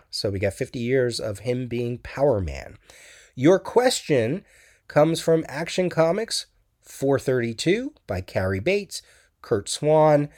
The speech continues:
featuring a new version of the Toy Man, n-, uh, whose real name is Jack Nimble. And this is the version that would eventually show up on the Challenge of the Super Friends cartoon in nineteen seventy-eight,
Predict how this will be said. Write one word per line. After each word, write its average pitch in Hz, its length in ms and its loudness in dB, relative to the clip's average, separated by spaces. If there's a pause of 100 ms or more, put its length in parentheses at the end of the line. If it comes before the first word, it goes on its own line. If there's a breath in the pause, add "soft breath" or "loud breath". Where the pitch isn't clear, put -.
(340 soft breath)
featuring 180 920 0
a 160 160 2
new 175 380 2
version 113 640 2
of 95 280 -4
the 92 100 -6
Toy 262 420 -2
Man, 80 540 -6 (560 soft breath)
n-, 110 300 -4
uh, 101 320 0
whose 104 220 -4
real 175 260 2
name 135 280 2
is 98 260 -6
Jack - 640 -4
Nimble. 120 760 0 (500 soft breath)
And 117 180 0
this 208 140 4
is 220 120 -6
the 160 80 0
version 117 500 2
that 120 120 4
would 120 100 2
eventually 131 500 0
show 117 340 2
up 107 240 0
on 110 160 -2
the 110 80 -4
Challenge 107 540 -4
of 131 80 -2
the 151 80 -2
Super 277 280 -2
Friends 92 320 -2
cartoon 87 680 -8
in 113 160 -6
nineteen 104 320 -4
seventy-eight, 135 640 2